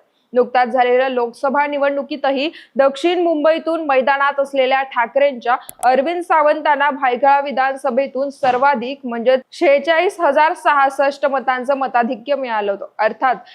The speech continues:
यात मुस्लिम मतदारांचा मोलाचा वाटा असल्याचं सांगितलं जातंय. याचा विचार केला तर ठाकरे येथून मुस्लिम उमेदवाराला संधी देण्याची शक्यता आहे. दुसरा मतदारसंघ आहे मालेगाव बाह्य विधानसभा मतदारसंघ.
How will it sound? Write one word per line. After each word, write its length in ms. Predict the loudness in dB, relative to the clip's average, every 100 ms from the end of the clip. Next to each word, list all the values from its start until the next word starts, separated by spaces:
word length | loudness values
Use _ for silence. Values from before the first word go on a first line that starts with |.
| -8
यात 280 | 0 0 0
मुस्लिम 460 | -2 -4 -2 -4 0
मतदारांचा 680 | -2 0 2 2 0 -2 -4
मोलाचा 500 | -2 0 2 2 0
वाटा 280 | 2 0 0
असल्याचं 420 | -2 -2 -4 -4
सांगितलं 480 | -6 -10 -12 -10 -8
जातंय. 280 | -8 -10 -12 _ _ -2
याचा 220 | 0 0
विचार 360 | -2 0 0
केला 280 | 2 0 0 0
तर 80 | -2
ठाकरे 440 | 0 -2 0 0 -2
येथून 320 | -2 -4 -4
मुस्लिम 400 | -4 -4 -6 -2
उमेदवाराला 680 | -2 0 2 0 2 0 -2
संधी 360 | -4 -6 -4
देण्याची 440 | -2 -2 -2 -8 -8
शक्यता 400 | -8 -6 -2 -2
आहे. 80 | -2 _ _ _
दुसरा 320 | -2 0 0 0
मतदारसंघ 800 | 0 0 0 0 0 -2 0
आहे 240 | 0 0 -2
मालेगाव 480 | 0 0 2 2 2
बाह्य 380 | 2 0 2 0
विधानसभा 560 | 0 -4 -4 -4 -2 -2
मतदारसंघ. 680 | -4 -2 0 -2 -4 -12